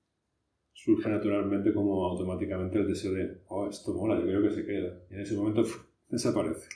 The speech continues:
<laughs> Y volví a caer en el dolor y el sufrimiento. Es un estado que está más allá de,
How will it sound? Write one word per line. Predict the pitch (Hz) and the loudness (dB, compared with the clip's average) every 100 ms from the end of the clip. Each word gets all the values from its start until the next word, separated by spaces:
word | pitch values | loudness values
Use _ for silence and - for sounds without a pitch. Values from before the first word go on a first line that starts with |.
| - | -10
<laughs> | - - - - - | -10 -8 -10 -4 6
Y | |
volví | 113 113 | 10 12
a | 117 | 10
caer | 110 104 | 8 6
en | 104 | 6
el | |
dolor | 98 98 | 6 8
y | 90 | 8
el | |
sufrimiento. | 92 - - 101 87 85 80 - - - - - _ _ _ _ _ _ _ _ _ _ | 6 -2 -6 -6 -6 -8 -8 -8 -8 -10 -14 -20 _ _ _ _ _ _ _ _ _ _
Es | - 101 | -6 0
un | 120 110 | 2 4
estado | - 110 | 4 4
que | 110 | 4
está | - 104 | 4 2
más | 101 104 | 0 0
allá | 98 95 | 2 2
de, | 92 90 87 82 82 | 2 2 0 -2 -4